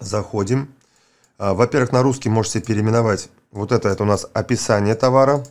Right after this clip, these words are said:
полное описание товара. Также выбрать иконку для этого. Щас просто возьму на обум. И вот это у нас вторая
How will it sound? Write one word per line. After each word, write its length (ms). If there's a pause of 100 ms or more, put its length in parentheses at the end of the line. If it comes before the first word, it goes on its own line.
полное 360
описание 400
товара. 420 (280)
Также 260
выбрать 320
иконку 400
для 160
этого. 440
Щас 220
просто 320
возьму 320
на 140
обум. 340 (1400)
И 320
вот 220
это 200
у 60
нас 240
вторая 580